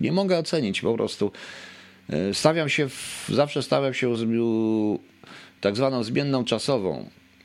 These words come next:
Czynnik, tak, o czynnik historyczny uwzględnić, czyli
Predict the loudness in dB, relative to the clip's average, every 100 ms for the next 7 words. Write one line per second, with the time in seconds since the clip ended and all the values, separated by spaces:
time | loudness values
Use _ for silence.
0 | -2 0 2 0 0 -2 -2 0 0 0
1 | -2 0 2 2 0 0 0 2 2 2
2 | -2 -2 0 0